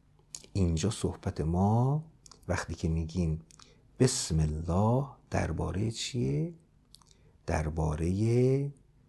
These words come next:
عالم اسما و صفاته. یه نکته دیگه هم من اضافه بکنم درباره کلمه اسم که این به درد می‌خوره.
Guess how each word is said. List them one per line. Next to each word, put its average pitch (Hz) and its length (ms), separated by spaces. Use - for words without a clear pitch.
عالم 98 440
اسما - 480
و 98 40
صفاته. - 560
یه 117 180
نکته 92 420
دیگه 82 240
هم 85 80
من 85 280
اضافه 85 340
بکنم 76 500
درباره 80 560
کلمه 85 640
اسم - 420
که - 160
این 82 140
به 85 80
درد 85 360
می‌خوره. 87 420